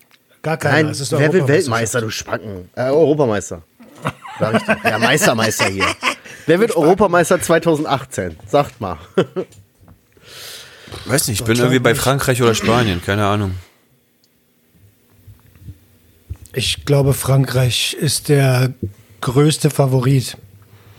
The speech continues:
Speaker 3: Mhm.
Speaker 2: Also, ihr sagt beide
Speaker 3: Ich hab
Speaker 2: Frankreich?
Speaker 3: keine Ahnung vom Fußball.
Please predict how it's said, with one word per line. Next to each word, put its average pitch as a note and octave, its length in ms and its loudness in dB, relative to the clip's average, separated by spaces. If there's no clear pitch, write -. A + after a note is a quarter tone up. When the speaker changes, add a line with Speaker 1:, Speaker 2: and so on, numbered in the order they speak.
Speaker 3:
Mhm. E2 440 -6
Speaker 2:
Also, A#2+ 260 0
ihr C#3+ 180 0
sagt D#3 180 2
beide F3+ 180 2
Speaker 3:
Ich - 60 -6
hab - 60 -16
Speaker 2:
Frankreich? F3+ 380 -2
Speaker 3:
keine E2 160 -2
Ahnung E2+ 200 -2
vom D2 140 -10
Fußball. D2 380 -12